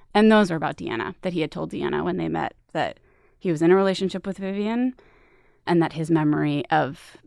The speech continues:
Big Sur, the time that they spent at Big Sur, was different. And those were the two things that he said on the record. And then he also, when he talked to BuzzFeed, he did do an interview with BuzzFeed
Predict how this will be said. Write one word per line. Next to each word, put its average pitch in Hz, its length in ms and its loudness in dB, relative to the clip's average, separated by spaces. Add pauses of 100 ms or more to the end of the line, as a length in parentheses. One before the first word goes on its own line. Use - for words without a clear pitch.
Big 160 220 -2
Sur, 143 480 -4
the 175 100 -8
time 156 180 -6
that 147 120 -6
they - 80 -8
spent - 220 -8
at 139 80 -10
Big - 160 -14
Sur, - 140 -12
was - 160 -12
different. - 380 -14 (180)
And 196 100 0
those 160 160 0
were - 120 -8
the - 100 -10
two - 140 -10
things - 380 -8
that - 240 -10 (200)
he 185 300 -8
said 156 220 -6
on 151 100 -2
the 151 100 -2
record. 180 540 2
And 208 160 6
then 233 100 4
he 226 180 0
also, 202 240 2
when 185 120 6
he 180 100 0
talked 165 280 -4
to 165 60 -4
BuzzFeed, 156 680 -4 (680)
he 220 200 -4
did 185 300 2
do 175 160 0
an 165 100 6
interview 156 300 0
with 151 160 -8
BuzzFeed 147 580 -8